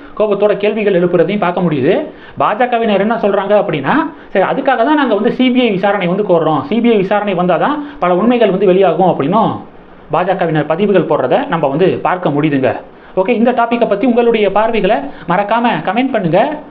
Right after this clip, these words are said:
மொத்தம் நூத்தி அறுபத்தஞ்சு பேர் வந்து ட்ரீட்மெண்ட்ல இருக்காங்க. அதுல முப்பது பேருடைய நிலைமை கவலைக்கிடமாக இருக்கு அப்படின்னு மாவட்ட ஆட்சியர் சொன்னது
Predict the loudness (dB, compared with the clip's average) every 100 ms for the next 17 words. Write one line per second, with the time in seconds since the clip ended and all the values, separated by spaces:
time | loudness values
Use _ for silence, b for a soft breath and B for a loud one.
0 | B B -2 0 2 2 2 2 0 0
1 | 0 0 -2 0 0 0 2 2 2 0
2 | 0 2 2 0 0 0 0 2 2 2
3 | 0 0 0 0 0 0 0 -2 -2 0
4 | 0 2 2 2 2 0 2 0 0 -2
5 | -2 -2 0 0 0 -2